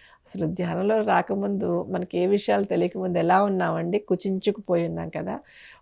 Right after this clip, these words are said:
ఒక్కసారిగా నీలోనే అంతా ఉంది, కళ్ళు మూసుకుని కూర్చుంటే, ఈ సాధనలోంచే నువ్వు బయటకు వస్తానన్న మాటలు విని సాధన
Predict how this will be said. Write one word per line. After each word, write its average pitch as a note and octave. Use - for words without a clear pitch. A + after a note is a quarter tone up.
ఒక్కసారిగా C4
నీలోనే A#3
అంతా A3
ఉంది, G3
కళ్ళు A3+
మూసుకుని B3+
కూర్చుంటే, A3+
ఈ A3
సాధనలోంచే A3+
నువ్వు A3+
బయటకు F#3+
వస్తానన్న G#3
మాటలు F#3
విని G3+
సాధన G#3+